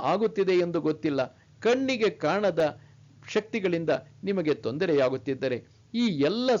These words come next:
ತೊಂದರೆಗಳನ್ನು ಶ್ರದ್ಧೆ, ನಂಬಿಕೆಯಿಂದ ಈ ಶ್ಲೋಕವನ್ನು ಜಪಿಸಿದ್ದೇ ಆದರೆ ಖಂಡಿತವಾಗಿಯೂ ಆ ಎಲ್ಲ ಪೀಡೆಗಳು ನಿವಾರಣೆಯಾಗಿ ನಿಮ್ಮ ಜೀವನದಲ್ಲಿ ಸುಖ, ಶಾಂತಿ, ನೆಮ್ಮದಿ ನೆಲೆಸುತ್ತದೆ.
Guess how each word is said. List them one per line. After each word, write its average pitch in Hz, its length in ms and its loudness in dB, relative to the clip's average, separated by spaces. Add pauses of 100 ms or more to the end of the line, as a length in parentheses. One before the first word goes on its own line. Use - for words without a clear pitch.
ತೊಂದರೆಗಳನ್ನು 143 840 -2 (360)
ಶ್ರದ್ಧೆ, 220 640 2
ನಂಬಿಕೆಯಿಂದ 170 720 0 (260)
ಈ 165 120 -2
ಶ್ಲೋಕವನ್ನು 156 640 -2
ಜಪಿಸಿದ್ದೇ 139 580 -4
ಆದರೆ 117 460 0 (420)
ಖಂಡಿತವಾಗಿಯೂ 156 840 2
ಆ 151 260 -4
ಎಲ್ಲ 151 440 -2
ಪೀಡೆಗಳು 147 560 0
ನಿವಾರಣೆಯಾಗಿ 120 840 -2 (420)
ನಿಮ್ಮ 233 280 2
ಜೀವನದಲ್ಲಿ 143 840 0
ಸುಖ, - 380 -6 (200)
ಶಾಂತಿ, 127 580 -4
ನೆಮ್ಮದಿ 120 520 -2
ನೆಲೆಸುತ್ತದೆ. 107 720 -4